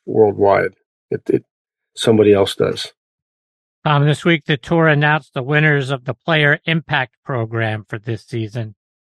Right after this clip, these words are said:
Speaker 2: And it's such a farce. I mean, some of the players even called that out last week when the announcement came out, because the two top guys getting the bulk of the money were, of course, Rory and Tiger.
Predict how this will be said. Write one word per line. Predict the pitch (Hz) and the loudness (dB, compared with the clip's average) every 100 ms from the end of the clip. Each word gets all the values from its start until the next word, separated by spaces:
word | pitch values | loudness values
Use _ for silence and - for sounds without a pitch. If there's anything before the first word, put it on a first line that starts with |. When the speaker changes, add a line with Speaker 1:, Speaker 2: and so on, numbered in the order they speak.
| _ | _
Speaker 2:
And | 147 147 | -4 -2
it's | 127 - | -2 -8
such | - 196 - | -4 -4 -2
a | 120 | -8
farce. | - 107 98 - | -6 -8 -8 -10
I | 113 | -6
mean, | 123 | -6
some | 120 208 | -2 -2
of | 185 | 0
the | 160 | -2
players | 147 135 131 113 | 0 0 0 0
even | 123 117 | -4 -6
called | - 123 120 | -2 -2 0
that | 117 | 0
out | 117 120 | -2 -4
last | 127 117 - | -6 -8 -6
week | 123 117 | -8 -6
when | 120 | -6
the | 117 | -4
announcement | 113 120 120 131 - | -4 -6 -8 -14 -10
came | 131 123 123 | -6 -4 -2
out, | 120 123 120 _ _ _ _ _ | -2 -4 -6 _ _ _ _ _
because | 151 160 151 | -8 -2 -2
the | 127 151 | -2 -4
two | - 240 | 0 -2
top | 208 202 180 | 0 -2 -2
guys | 143 151 135 120 | 0 0 2 0
getting | 123 143 143 | -4 -4 -4
the | 123 | -2
bulk | 143 160 175 | 0 0 0
of | |
the | 143 | -2
money | 143 127 110 113 _ _ _ - | -2 -2 -4 -10 _ _ _ -4
were, | 139 | -2
of | 135 - | -2 -4
course, | - 117 110 _ _ _ - | -4 -4 -4 _ _ _ -6
Rory | 127 151 143 143 139 - | 0 2 4 2 0 -2
and | 131 120 | -8 -8
Tiger. | - 120 101 101 | -6 -8 -8 _